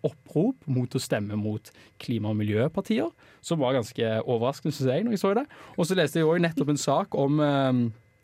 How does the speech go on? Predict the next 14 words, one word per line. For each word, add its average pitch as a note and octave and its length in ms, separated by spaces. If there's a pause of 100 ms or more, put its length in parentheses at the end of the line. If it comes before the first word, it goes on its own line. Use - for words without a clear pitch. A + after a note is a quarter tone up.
(460)
at A#2 80 (160)
i B2 160
Danmark A#2+ 720 (360)
så - 180
var C3 200
det C3+ 80
en C3 100
aksjon D#3+ 800
der, A#2+ 340
eh, A#2+ 340
en, B2+ 220
eh, B2 180
gruppe B2+ 360
kvinner C3 520